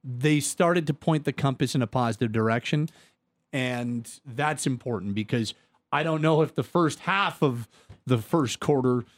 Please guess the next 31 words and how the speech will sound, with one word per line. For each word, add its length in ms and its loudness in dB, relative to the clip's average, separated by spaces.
you 160 -4
could 180 0
have 100 2
seen 260 2
that 240 0
coming. 320 -4
So 120 -4
we'll 160 4
see 200 6
what 180 4
this, 240 4
you 80 2
know, 60 2
Peter 240 4
Maher 240 8
always 280 4
used 180 4
to 60 2
say, 280 2
second 400 2
quarter 300 4
of 60 4
your 140 4
season 540 4
is, 180 2
is 180 2
when 120 4
you 100 6
really 400 6
learn 260 4
about, 400 0